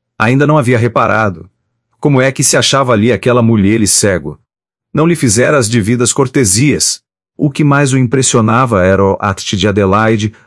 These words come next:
o tom magoado do seu rosto, a expressão reco-, recolhida e meiga dos olhos dela. Pobre senhora! Talvez algum drama íntimo, talvez algum desses episódios lutuosos de família, talvez.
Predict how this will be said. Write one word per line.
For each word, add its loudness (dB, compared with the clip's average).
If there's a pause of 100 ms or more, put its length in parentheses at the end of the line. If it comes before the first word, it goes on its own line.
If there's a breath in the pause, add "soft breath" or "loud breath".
(120)
o -2
tom 0
magoado 0
do -2
seu 0
rosto, -2 (240 loud breath)
a -2
expressão -2
reco-, 0
recolhida 0
e 2
meiga 2
dos -2
olhos 0
dela. -2 (960)
Pobre 0
senhora! 0 (600)
Talvez 0
algum 2
drama 0
íntimo, -2 (120)
talvez 0
algum 0
desses 0
episódios -2
lutuosos -2
de -14
família, -4
talvez. -6